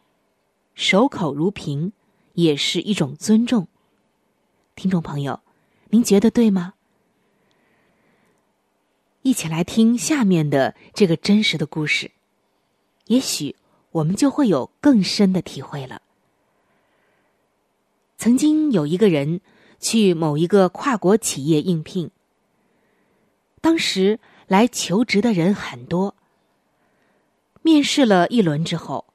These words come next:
就进入了笔试的环节。这些题对他来说都不难，他快速地写着，但是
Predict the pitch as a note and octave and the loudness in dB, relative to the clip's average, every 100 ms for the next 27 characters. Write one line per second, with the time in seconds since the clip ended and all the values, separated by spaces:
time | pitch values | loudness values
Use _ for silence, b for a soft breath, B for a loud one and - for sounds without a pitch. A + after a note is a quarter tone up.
0 | _ _ _ _ _ A3 - C#4+ B3 F#3+ | _ _ _ _ _ -2 0 0 2 2
1 | D3+ C3+ b b E3+ C3 A#2 - C4+ A#3 | 2 0 b b -10 -8 -4 -2 2 0
2 | B2+ - C#3 C#3 C#3 A2+ - _ _ _ | -2 -8 -12 -12 -12 -14 -16 _ _ _
3 | _ _ _ _ _ _ _ _ _ _ | _ _ _ _ _ _ _ _ _ _
4 | _ _ _ _ _ _ - F4 F4 - | _ _ _ _ _ _ 0 2 2 -2
5 | - G#3+ C4 A3+ - A3+ E3+ - A3+ A3+ | -2 0 2 0 0 -4 -4 -2 0 0
6 | A#3 - _ A3+ A3+ F#3 C#3 - E3+ _ | -2 -10 _ 2 2 -2 -4 -14 -20 _
7 | _ _ _ _ _ _ _ _ _ _ | _ _ _ _ _ _ _ _ _ _
8 | _ _ - F#3 - D4+ A3 - F3+ D3 | _ _ -8 -6 -4 -2 -2 -2 -4 -4
9 | - C#3+ - C#3+ - _ _ _ _ _ | -10 -12 -14 -16 -18 _ _ _ _ _
10 | _ _ _ _ _ _ _ _ - F4 | _ _ _ _ _ _ _ _ 0 0
11 | - F#3 - | 0 -4 -6